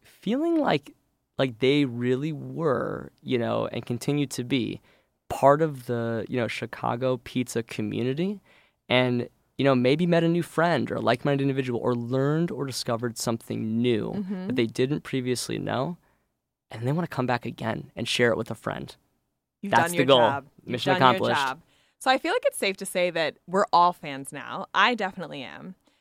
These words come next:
Speaker 2: How, in any way, if there is a way, can we support the Pizza Summit to ensure that it continues successfully?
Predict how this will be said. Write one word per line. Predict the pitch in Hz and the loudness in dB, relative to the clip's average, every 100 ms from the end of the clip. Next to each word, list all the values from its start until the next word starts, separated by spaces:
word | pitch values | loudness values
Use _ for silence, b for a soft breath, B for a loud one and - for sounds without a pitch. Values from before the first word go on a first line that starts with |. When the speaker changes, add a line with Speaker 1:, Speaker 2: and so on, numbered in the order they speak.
| _ _ _ - | _ _ _ -2
Speaker 2:
How, | 262 302 240 208 208 262 _ _ _ - | 2 4 6 4 2 -4 _ _ _ 0
in | 233 | 0
any | 185 196 175 | 0 -2 -2
way, | 160 147 | -2 -4
if | - - | -6 -8
there | 226 | -6
is | 262 202 | -6 -4
a | |
way, | 165 120 123 147 _ _ _ _ _ - | -6 -6 -8 -14 _ _ _ _ _ -4
can | 226 233 | 2 2
we | 247 330 | 2 -4
support | - 175 - 160 147 - | -4 -8 -6 -8 -6 -8
the | 165 | -12
Pizza | 165 165 - | -10 -12 -12
Summit | - 156 147 - | -10 -8 -8 -8
to | 180 | -8
ensure | 165 165 170 156 | -8 -6 -6 -6
that | 156 | -4
it | 139 - | -6 -6
continues | 180 - 180 151 143 143 | -10 -10 -10 -8 -10 -10
successfully? | - - 131 - - - - | -14 -10 -10 -12 -16 -16 -16